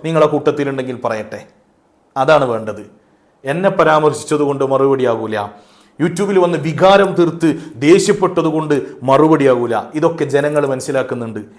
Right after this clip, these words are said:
എന്നെ ശ്രവിക്കുന്ന പ്രിയപ്പെട്ട സഹോദരങ്ങൾ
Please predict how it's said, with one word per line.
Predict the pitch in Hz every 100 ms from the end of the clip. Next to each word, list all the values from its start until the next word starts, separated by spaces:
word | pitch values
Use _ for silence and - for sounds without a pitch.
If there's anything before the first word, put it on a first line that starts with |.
| 120
എന്നെ | 147
ശ്രവിക്കുന്ന | - 170 185 185 160 139 - - -
പ്രിയപ്പെട്ട | 151 156 151 139
സഹോദരങ്ങൾ | 135 135 139 135 123 117